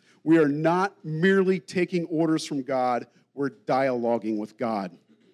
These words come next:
You are not merely taking orders from God. You're not a servant. "Tell me what to do next." I'm having dialogue with Jesus throughout the day, because there's a lost and dying world out there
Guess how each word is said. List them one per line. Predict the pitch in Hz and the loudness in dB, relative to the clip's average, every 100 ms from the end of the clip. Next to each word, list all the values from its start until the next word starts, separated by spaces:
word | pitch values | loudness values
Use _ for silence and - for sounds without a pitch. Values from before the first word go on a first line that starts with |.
| _ _ _ _ _ | _ _ _ _ _
You | 147 147 | -2 0
are | 131 | 0
not | 143 160 170 170 | 0 2 2 2
merely | 175 170 170 | 4 4 4
taking | 165 175 175 156 | 2 0 0 -4
orders | 165 160 151 143 | -2 0 0 -2
from | - 139 | -4 -4
God. | 135 139 113 87 - _ _ _ _ _ _ _ | 0 0 0 -6 -16 _ _ _ _ _ _ _
You're | - 139 | -4 -2
not | 143 143 | 0 2
a | 151 | 0
servant. | - - 190 180 139 101 | 0 0 4 4 4 -4
"Tell | - 143 | -6 -2
me | 147 | 0
what | 143 | -2
to | 151 | -4
do | 147 | -6
next." | 156 147 98 - - _ _ _ 139 | -2 -2 -4 -10 -18 _ _ _ -16
I'm | 135 | -10
having | 147 151 147 - | -6 -4 -4 -2
dialogue | 151 143 139 131 131 120 113 104 _ _ _ | 0 2 2 2 2 2 0 -10 _ _ _
with | 143 - | -10 -8
Jesus | 120 151 127 120 - - _ _ | -6 -6 -6 -8 -12 -16 _ _
throughout | 143 143 156 147 - | -12 -10 -4 -4 -4
the | 147 | -6
day, | 143 110 - _ _ | -4 -4 -8 _ _
because | 156 160 | -10 -8
there's | 147 | -8
a | 131 | -10
lost | 123 151 165 165 | -6 -4 -4 -4
and | 156 | -8
dying | 160 160 170 170 | -6 -4 -2 2
world | 170 170 | 2 2
out | 156 147 | 0 0
there | 151 143 | -4 -6